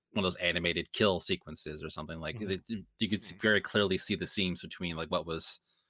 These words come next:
Speaker 1: loose gameplay and what was,
Speaker 3: Yeah.
Speaker 1: like, the animations and stuff, and I don't get that same sense from Forspoken.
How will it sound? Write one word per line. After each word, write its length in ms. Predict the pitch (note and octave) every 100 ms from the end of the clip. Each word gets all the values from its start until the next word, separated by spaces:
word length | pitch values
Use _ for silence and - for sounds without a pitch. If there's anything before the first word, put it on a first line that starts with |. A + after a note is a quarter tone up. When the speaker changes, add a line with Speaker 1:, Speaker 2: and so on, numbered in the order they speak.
| _ _ _ -
Speaker 1:
loose 240 | F2 F#2
gameplay 420 | - F2 E2+ F2 E2+
and 80 |
what 120 | E2 -
was, 140 | -
Speaker 3:
Yeah. 20 |
Speaker 1:
like, 120 | F2
the 100 | F2+
animations 600 | F2 F2 E2+ E2+ - E2
and 100 | E2+
stuff, 220 | D#2+ E2 E2+
and 80 |
I 60 | F2+
don't 340 | F2+ A2+ A2
get 200 | - A2
that 160 | G2+ F#2+
same 200 | - F#2+
sense 280 | - G2 F#2
from 240 | F#2+ F2+
Forspoken. 680 | - F#2+ - G#2 - C#3+ C#3